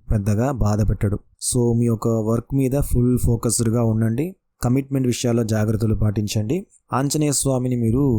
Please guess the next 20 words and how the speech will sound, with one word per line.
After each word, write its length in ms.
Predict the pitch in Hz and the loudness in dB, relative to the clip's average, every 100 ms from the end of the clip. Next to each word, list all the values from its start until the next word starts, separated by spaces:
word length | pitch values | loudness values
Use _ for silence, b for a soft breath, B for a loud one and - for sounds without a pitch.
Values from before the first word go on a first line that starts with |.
| 98 | 0
దర్శనం 320 | 107 - 117 110 | -2 0 0 0
చేస్తూ 300 | 110 - 127 123 | 0 0 0 0
ఉండండి, 320 | 113 110 135 127 | 0 0 0 0
ఇది 100 | 104 | 0
మీకు 180 | 104 107 101 | 0 -2 -2
చాలా 220 | 107 107 104 | -4 -2 -2
వరకు 200 | 98 131 107 | -2 -4 -4
మంచిది. 360 | 98 110 123 196 - _ _ - 143 | -2 -2 -2 -4 -8 _ _ -6 -2
మీరు 220 | 143 139 139 | 2 2 2
నా 60 | 131 123 | 0 0
దగ్గర 160 | 131 135 | 0 0
కన్సల్టేషన్ 520 | 113 - 135 139 139 127 | -2 -2 -2 0 0 0
తీసుకోవాలనుకుంటే 720 | 120 127 123 120 117 110 147 127 131 - | -2 0 0 0 -2 0 0 -2 -4 -4
స్క్రీన్లో 300 | 127 127 120 | -2 0 0
కనిపిస్తున్న 420 | 117 117 - 123 113 | 0 0 0 0 0
ఈ 20 | |
నంబర్కి 260 | 107 110 110 110 | 0 -2 -2 0
మీరు 160 | 110 107 110 | 2 0 0
కాంటాక్ట్ 320 | 104 107 98 110 | 0 -2 -2 -2
చేయండి, 220 | 101 | 0